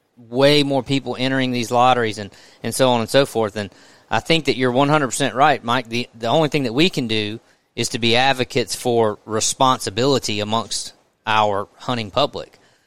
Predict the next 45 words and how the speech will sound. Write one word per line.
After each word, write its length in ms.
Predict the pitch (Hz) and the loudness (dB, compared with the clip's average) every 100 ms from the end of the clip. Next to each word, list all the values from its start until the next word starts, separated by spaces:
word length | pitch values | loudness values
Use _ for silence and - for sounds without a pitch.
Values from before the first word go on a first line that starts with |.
| _ _ _ | _ _ _
Because 380 | 113 - 117 107 | -6 0 0 0
if 100 | 110 | -2
there's 160 | 110 | -4
gonna 140 | 123 131 | -2 -2
be 100 | 127 | -2
more 200 | 123 117 | -2 -2
people, 540 | - 143 - 98 98 _ _ _ | -2 -4 -2 -8 -10 _ _ _
we 140 | 104 104 | -12 -4
have 180 | 135 - | -4 -2
to 80 | 113 | -2
offset 420 | 120 - 135 - | -2 0 -2 -2
that 160 | 107 | -6
somehow, 400 | - 131 110 95 | -4 -4 -2 -4
because 500 | 98 104 110 104 - - _ _ _ _ _ _ | -4 -6 -4 -6 -8 -16 _ _ _ _ _ _
I 80 | - | -2
don't 200 | 147 131 | 0 0
think 200 | 151 135 | -2 -2
it 80 | - | -6
can 100 | 117 | -4
be 100 | 110 | -2
done 280 | 120 139 | 0 0
through 140 | 131 104 | -2 -6
legislation, 760 | 95 95 85 - 82 - - _ _ _ _ _ | -6 -6 -8 -10 -10 -12 -16 _ _ _ _ _
you 140 | 101 | -8
know? 200 | 98 95 - _ _ _ _ _ _ | -8 -8 -12 _ _ _ _ _ _
Um, 420 | 95 95 92 90 _ _ _ _ _ _ _ _ _ _ _ _ | -6 -4 -6 -12 _ _ _ _ _ _ _ _ _ _ _ _
th-, 140 | 104 - | -12 -10
I 220 | 98 107 | -6 -2
don't 120 | 110 | -2
know 100 | 113 | -2
how 280 | - 127 127 | -2 2 2
it 100 | 110 | 0
could 120 | 104 | -6
be 100 | 98 | -8
done 200 | 98 95 | -8 -8
through 120 | 95 | -10
legislation. 640 | 95 90 90 - 85 - - _ _ _ _ _ _ _ _ | -8 -8 -10 -12 -12 -12 -16 _ _ _ _ _ _ _ _
You, 440 | - 95 76 92 101 | -14 -14 -12 -16 -20
with 220 | 104 104 - | -10 -10 -8
the, 160 | 101 | -12
with 320 | 104 104 - - | -8 -8 -8 -6
everybody 380 | 104 107 107 107 | -6 -2 0 0
having 360 | 107 104 98 | 0 0 -4
a 40 | 92 | -6
different 420 | 101 110 107 101 | -4 -4 -6 -10